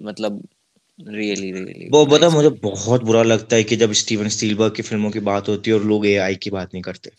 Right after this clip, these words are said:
Speaker 1: मेरे को भी भाई, ये बात तो है कि वो पिक्चर का नाम लेने लायक तो है वो पिक्चर, मतलब, बहुत
Speaker 2: भाई,
Speaker 1: बड़ी
Speaker 2: वो
Speaker 1: पिक्चर
Speaker 2: मुझे,
Speaker 1: है
Speaker 2: मुझे
Speaker 1: यार।
Speaker 2: ईट-, भले लोग मुझे जज करें बैठे हुए, मुझे ईटी से
Speaker 1: हम्म।
Speaker 2: बेटर लगती,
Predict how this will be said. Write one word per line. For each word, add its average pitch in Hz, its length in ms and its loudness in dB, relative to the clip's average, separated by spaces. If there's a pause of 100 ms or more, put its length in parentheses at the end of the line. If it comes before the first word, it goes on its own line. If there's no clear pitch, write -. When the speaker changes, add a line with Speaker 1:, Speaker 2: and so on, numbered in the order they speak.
(720)
Speaker 1:
मेरे 98 160 -8
को - 180 -10
भी 92 120 -4
भाई, 98 240 -2
ये 113 320 4
बात 113 260 2
तो 131 60 0
है 113 160 0
कि 127 120 -8
वो 127 80 0
पिक्चर 120 320 -4
का 120 120 -4
नाम 110 320 -2
लेने 104 260 -4
लायक 95 200 2 (100)
तो - 60 -14
है - 120 -20 (100)
वो - 80 -20
पिक्चर, - 380 -20
मतलब, 95 320 -14
बहुत 101 220 -8
Speaker 2:
भाई, 101 140 -2
Speaker 1:
बड़ी 104 100 -2
Speaker 2:
वो 104 60 0
Speaker 1:
पिक्चर 104 100 0
Speaker 2:
मुझे, 113 180 4
Speaker 1:
है 139 120 4
Speaker 2:
मुझे 135 180 4
Speaker 1:
यार। - 180 0
Speaker 2:
ईट-, 135 300 4
भले 135 220 6
लोग 143 220 6
मुझे 135 180 4
जज 113 200 2
करें 120 220 4
बैठे 113 240 2
हुए, 135 100 0
मुझे 135 280 0
ईटी 107 200 -4
से 113 60 -6
Speaker 1:
हम्म। 107 100 -4
Speaker 2:
बेटर 95 180 -6
लगती, - 360 -20